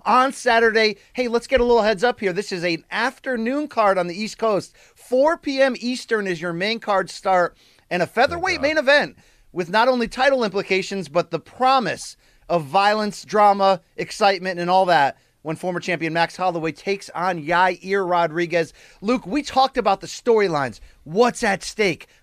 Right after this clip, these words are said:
Speaker 1: I really now want to talk about what the hell this fight is gonna look like. First and foremost, given the stature of both, number one in this division is Holloway, number three is Rodriguez.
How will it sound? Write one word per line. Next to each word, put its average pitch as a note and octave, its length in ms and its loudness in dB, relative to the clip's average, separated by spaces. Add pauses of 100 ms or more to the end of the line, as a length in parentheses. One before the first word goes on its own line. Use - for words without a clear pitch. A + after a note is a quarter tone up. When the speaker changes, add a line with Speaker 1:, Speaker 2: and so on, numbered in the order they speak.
Speaker 1:
I G#3 160 2
really G#3 440 0
now F3+ 200 2
want F3 260 0
to C#3+ 60 -6
talk F#3+ 320 -2
about D#3+ 340 0
what E3 200 -2
the C3 140 -4
hell F3 160 -2
this E3 240 -8
fight F3 260 -2
is D#3 80 -10
gonna C#3 220 -6
look E3 240 -6
like. C3+ 240 -4 (180)
First - 400 -2
and D4+ 160 -4
foremost, G3 640 -4 (600)
given C#4+ 400 -2
the B3 80 -2
stature A#3+ 640 -2
of C3+ 100 -6
both, A#2 340 -4 (360)
number G#3 260 2
one A3+ 260 2
in B3 80 -2
this B3 140 -4
division A#3+ 380 -6
is A3+ 100 -6
Holloway, G#3+ 380 0
number F#3 240 -4
three A3 400 -6
is A#3 160 -6
Rodriguez. F3+ 560 0